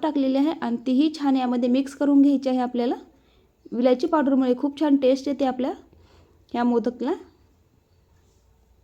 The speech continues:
तर गॅस बंद केल्यानंतरच यामध्ये विलायची पावडर टाकायची आहे. तर हे आपलं आता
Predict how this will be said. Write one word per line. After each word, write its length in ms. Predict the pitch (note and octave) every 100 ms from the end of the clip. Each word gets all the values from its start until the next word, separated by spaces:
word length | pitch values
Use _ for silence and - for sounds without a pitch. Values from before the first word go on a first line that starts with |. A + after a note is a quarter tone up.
| _ _ _ _ _ _ _ _ _ -
तर 100 | A#3+
गॅस 260 | A3 C4 A#3
बंद 240 | B3+ C4
केल्यानंतरच 720 | C4 C4 B3+ B3+ B3 C#4 E4
यामध्ये 320 | C#4 B3+ A#3+
विलायची 300 | B3 A#3+ A#3
पावडर 300 | C#4+ C#4 C4
टाकायची 420 | B3+ A#3 A#3 A#3 A#3+
आहे. 160 | F#4+ - _ _ _ _ _ _ _ _ _ _ _ _ _ _ _ _ _ _ _ _ _ _ _ _ _ - - - _ _ _ _ _ _ _ _ _ _ _ _ _ _ _ - - _
तर 100 | C4
हे 120 | B3+ D#4
आपलं 280 | C#4+ C#4
आता 160 | B3+ C4+